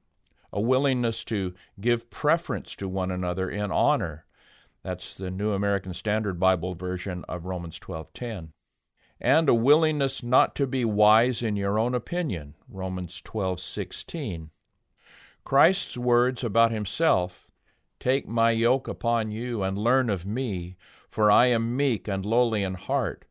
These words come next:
Matthew eleven twenty-nine, catch the essence of it. Of all people, Christians should be the most humble. After all, look at how helpless we are. Look at how fallen we are. Look at how dependent we are,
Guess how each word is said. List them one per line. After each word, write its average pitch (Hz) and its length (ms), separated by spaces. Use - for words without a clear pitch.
Matthew 90 360
eleven 98 300
twenty-nine, 90 720
catch - 380
the 98 260
essence 92 520
of 90 180
it. 82 180
Of 117 140
all 160 160
people, 117 560
Christians 98 640
should 110 260
be 120 140
the 110 120
most 123 460
humble. 92 540
After 107 380
all, 117 400
look 143 340
at 170 140
how 135 240
helpless 117 760
we 117 220
are. 127 460
Look 151 200
at 156 80
how 151 160
fallen 131 680
we 90 200
are. 80 280
Look 131 200
at 135 120
how 120 180
dependent 117 840
we 90 260
are, 80 380